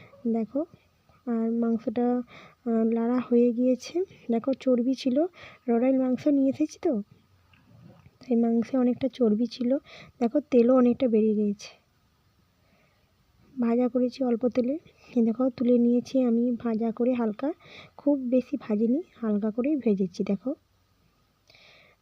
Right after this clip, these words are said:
তোমরা দেখতে থাকো, আর অবশ্যই পরবর্তীতে আরও ভালো আছে, আহ, তোমরা দেখতে থাকো, স্কিপ না করে। এটা দেখো, মাংসটা তুলে নিয়েছি, আর মাংসের তেলটা রয়ে গিয়েছে, দেখো,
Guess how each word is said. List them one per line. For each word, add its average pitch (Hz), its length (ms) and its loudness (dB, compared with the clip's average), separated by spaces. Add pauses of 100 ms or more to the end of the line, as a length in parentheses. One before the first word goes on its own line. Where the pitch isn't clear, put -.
তোমরা 240 140 2
দেখতে 226 260 -2
থাকো, 240 360 -4 (760)
আর 233 100 -2
অবশ্যই 240 520 0
পরবর্তীতে 247 640 -2 (100)
আরও 247 220 0
ভালো 226 260 0
আছে, 220 360 -4
আহ, - 680 -4
তোমরা 247 200 0
দেখতে 226 260 -2
থাকো, 214 320 -6 (380)
স্কিপ - 340 -2 (100)
না 202 120 2
করে। 185 220 -4 (540)
এটা 226 180 -2
দেখো, 226 240 -4
মাংসটা 240 360 0
তুলে 226 240 0
নিয়েছি, 240 460 0 (420)
আর 220 160 2
মাংসের 220 380 2 (120)
তেলটা 262 560 -2
রয়ে 240 280 4
গিয়েছে, 247 460 -2
দেখো, 254 380 -4